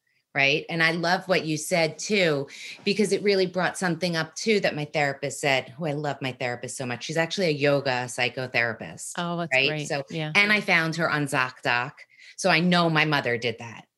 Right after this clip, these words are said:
Speaker 1: right? I mean, out of all of
Speaker 2: <laughs>
Speaker 1: the people that I would have picked, it's just crazy. Like, we can do the medium thing one day as well.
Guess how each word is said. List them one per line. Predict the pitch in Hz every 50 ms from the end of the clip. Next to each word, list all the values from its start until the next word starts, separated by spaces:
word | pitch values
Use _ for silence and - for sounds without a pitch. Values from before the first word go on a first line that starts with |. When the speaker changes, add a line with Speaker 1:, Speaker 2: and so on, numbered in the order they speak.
| _ - -
Speaker 1:
right? | 123 131 135 139 -
I | 160
mean, | 156 151 147 143
out | 143 147
of | 147 - - -
all | 196 190 190 175 185 185
of | 180 156
Speaker 2:
<laughs> |
Speaker 1:
the | - -
people | - 170 151 - 147 143
that | 139 143 131
I | 139
would | 139 143 139
have | 139 135 -
picked, | - 143 127 113 - - - - - - _ - _ _ _ _ _ -
it's | 175 160 165 - - -
just | 160 135 - - - _ _ _
crazy. | - - 180 143 123 117 113 110 107 95 117 -
Like, | 117 117 - 156
we | 147
can | 151 - 143 139 139 135 - - - - _ -
do | - 175 165 151 147 143 131
the | 139 156
medium | 160 165 156 147 143 139 135 120 120 113
thing | - 135 123 120
one | 120 120 113 120 117
day | 117 120 113 110 113
as | 110 -
well. | - 143 117 110 107 - -